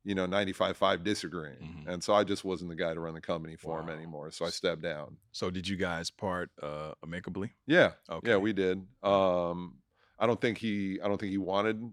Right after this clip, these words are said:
Speaker 1: me to
Speaker 2: Mm-hmm.
Speaker 1: leave.
Speaker 2: Okay.
Speaker 1: Like, it, it wasn't, it wasn't, um, what he'd hoped for.
Speaker 2: Mm-hmm.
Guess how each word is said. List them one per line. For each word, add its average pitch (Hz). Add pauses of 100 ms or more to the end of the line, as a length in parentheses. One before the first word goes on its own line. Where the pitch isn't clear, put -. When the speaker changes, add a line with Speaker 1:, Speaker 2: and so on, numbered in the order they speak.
(100)
Speaker 1:
me 117
to 123
Speaker 2:
Mm-hmm. 127
Speaker 1:
leave. 147
Speaker 2:
Okay. 98
Speaker 1:
Like, 85
it, 90
it 92
wasn't, 92 (560)
it 95
wasn't, 101
um, 85 (160)
what 98
he'd 92
hoped 107
for. 156
Speaker 2:
Mm-hmm. 85